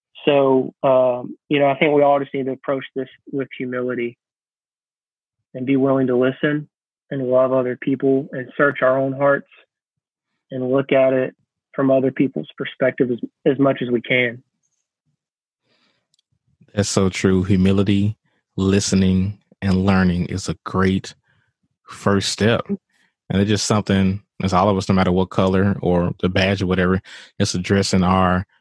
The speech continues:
Speaker 2: presuppositions, um, our ignorances and our biases, and taking the time to get to know people that don't look like us or even vote like us. And I just wanna speak specifically to the officers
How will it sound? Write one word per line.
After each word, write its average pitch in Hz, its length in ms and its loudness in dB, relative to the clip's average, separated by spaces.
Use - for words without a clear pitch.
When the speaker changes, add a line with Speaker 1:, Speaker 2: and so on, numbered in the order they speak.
Speaker 2:
presuppositions, 92 1120 -2
um, 87 80 -6
our 92 140 -4
ignorances 92 580 -2
and 90 80 -2
our 90 100 0
biases, 92 540 -2
and 98 140 0
taking 101 200 0
the 95 60 2
time 95 400 2
to 95 180 0
get 98 260 0
to - 100 -2
know 90 160 2
people 90 380 -2
that 90 320 -4
don't 92 360 0
look 98 160 -2
like 90 260 -2
us 90 240 -2
or 92 100 2
even 92 360 0
vote 101 240 0
like 90 280 -2
us. 90 400 -2
And 92 280 0
I 101 60 2
just 131 140 0
wanna 117 100 2
speak 104 300 -2
specifically 98 960 -2
to - 100 -4
the 95 80 -4
officers - 680 -4